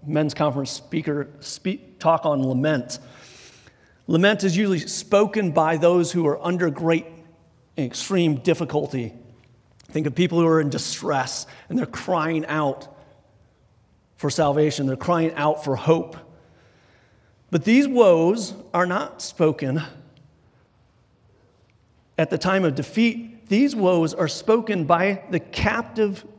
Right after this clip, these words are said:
people who are now taunting the wicked person. So think of Babylon. Babylon has can-, conquered many, many people. And these people are going to rise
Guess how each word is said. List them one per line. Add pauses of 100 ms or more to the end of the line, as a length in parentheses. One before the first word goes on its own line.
people (1080)
who
are
now (300)
taunting (300)
the
wicked
person. (800)
So
think
of
Babylon.
Babylon
has
can-,
conquered
many,
many
people. (240)
And
these
people (440)
are
going
to
rise